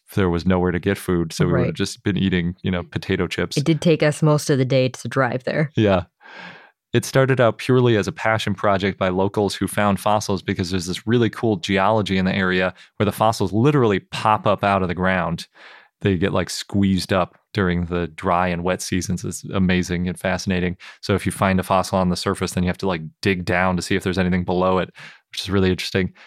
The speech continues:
Speaker 1: And they have some of the largest sauropods found anywhere in the world, including Cooper,
Speaker 2: Oh, yeah.
Speaker 1: the holotype of Australotitan.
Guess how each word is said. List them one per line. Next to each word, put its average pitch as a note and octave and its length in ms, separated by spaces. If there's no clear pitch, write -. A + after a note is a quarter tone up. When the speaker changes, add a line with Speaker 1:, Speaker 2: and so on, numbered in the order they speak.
Speaker 1:
And B2 160
they A#2 80
have B2 200
some B2+ 200
of B2+ 100
the G#2+ 100
largest G2 540
sauropods G#2+ 460
found F#2 340
anywhere C3 320
in F#2+ 60
the F2 80
world, G2 400
including G2+ 480
Cooper, A2+ 580
Speaker 2:
Oh, A#2+ 160
yeah. B2 280
Speaker 1:
the A2 160
holotype G#2 500
of F#2 80
Australotitan. G#2+ 1080